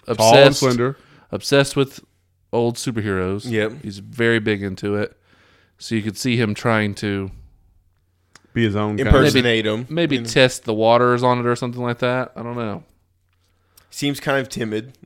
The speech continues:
Speaker 3: you know.
Speaker 2: Why he's following Angela? No idea.
Speaker 3: But
Speaker 2: Other than it's him and he's helping,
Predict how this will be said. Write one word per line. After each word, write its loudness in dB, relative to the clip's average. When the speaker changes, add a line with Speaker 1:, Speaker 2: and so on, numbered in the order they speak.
Speaker 3:
you -8
know. -6
Speaker 2:
Why -2
he's -4
following 0
Angela? -4
No -8
idea. -4
Speaker 3:
But -4
Speaker 2:
Other 2
than -4
it's -6
him 0
and -2
he's -4
helping, -4